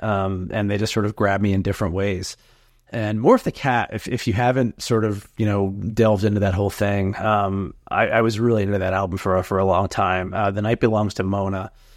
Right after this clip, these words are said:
It's one of my favorite Fagen songs ever. Just,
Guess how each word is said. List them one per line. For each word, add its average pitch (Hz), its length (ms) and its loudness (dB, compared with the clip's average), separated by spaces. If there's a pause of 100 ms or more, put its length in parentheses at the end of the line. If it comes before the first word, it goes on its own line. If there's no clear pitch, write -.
(220)
It's - 100 -20
one 110 80 4
of 95 60 2
my 101 80 2
favorite 95 540 0 (520)
Fagen 104 300 2
songs 92 460 0
ever. 98 420 -2
Just, - 280 -2